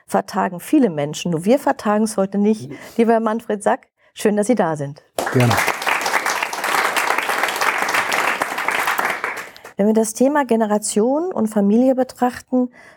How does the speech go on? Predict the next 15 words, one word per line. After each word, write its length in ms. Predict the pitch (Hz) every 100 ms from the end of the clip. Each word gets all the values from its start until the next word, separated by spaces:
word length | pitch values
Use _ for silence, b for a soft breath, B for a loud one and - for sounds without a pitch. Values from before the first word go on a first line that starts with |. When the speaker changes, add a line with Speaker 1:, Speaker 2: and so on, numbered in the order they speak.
| B -
Speaker 1:
ähm, 380 | 214 226 226 220 B B _
ist 120 | - 240
es 140 | -
ja 140 | 220 196
auch 120 | 233
so, 120 | -
dass 280 | 202 208 -
wir 120 | 202
sehr 260 | 190 202 220
selten 480 | 196 202 233 240 226
oder 300 | 202 196 220
ungerne 640 | 254 247 233 214 214 208
über 280 | 208 202 196
Notfallplanung 960 | 202 277 - 170 - - 156 151 147
sprechen. 520 | 151 - 131 151 -